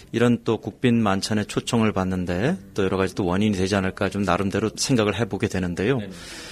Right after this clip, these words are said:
Speaker 1: 끝으로 이 탈북민 대표로서 이런 행사에 또 참석을 하셨고,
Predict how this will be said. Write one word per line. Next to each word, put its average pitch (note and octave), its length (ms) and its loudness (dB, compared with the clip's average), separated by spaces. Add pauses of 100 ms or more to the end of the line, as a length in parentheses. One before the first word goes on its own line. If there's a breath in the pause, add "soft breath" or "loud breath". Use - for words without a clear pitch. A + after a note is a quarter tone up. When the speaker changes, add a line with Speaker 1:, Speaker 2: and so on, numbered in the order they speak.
(180 loud breath)
Speaker 1:
끝으로 D#3 440 4
이 C3+ 180 2
탈북민 D#3+ 840 2
대표로서 B2+ 1120 0
이런 B2 360 0
행사에 B2+ 440 0
또 A2 160 -6
참석을 A2 460 -4
하셨고, F#2 600 -10